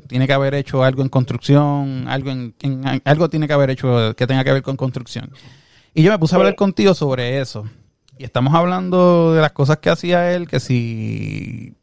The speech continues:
Speaker 1: eh, llegaron a montar compañía esto y lo otro. Yo pensé que no, pero sí.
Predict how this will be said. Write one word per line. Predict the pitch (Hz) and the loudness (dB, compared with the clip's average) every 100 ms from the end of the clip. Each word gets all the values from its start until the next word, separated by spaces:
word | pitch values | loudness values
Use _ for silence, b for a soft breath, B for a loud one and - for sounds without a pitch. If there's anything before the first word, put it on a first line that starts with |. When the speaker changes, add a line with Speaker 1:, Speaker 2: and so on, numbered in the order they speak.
| _ | _
Speaker 1:
eh, | _ 73 76 67 _ _ _ _ 92 123 | _ -20 -20 -20 _ _ _ _ -20 -16
llegaron | 113 113 110 143 | -4 0 4 6
a | 156 | 6
montar | 147 - 143 143 | 2 0 -2 0
compañía | 143 143 143 156 | -2 0 -2 -2
esto | 151 165 | -2 0
y | |
lo | 165 | 2
otro. | 196 156 | 2 -2
Yo | 131 127 | -2 0
pensé | 135 131 151 151 | 2 2 0 0
que | 147 | 0
no, | 143 180 139 135 - 151 - | 0 0 -2 -4 -12 -20 -8
pero | 110 117 | -2 -2
sí. | - - 254 160 | -2 -4 -4 -4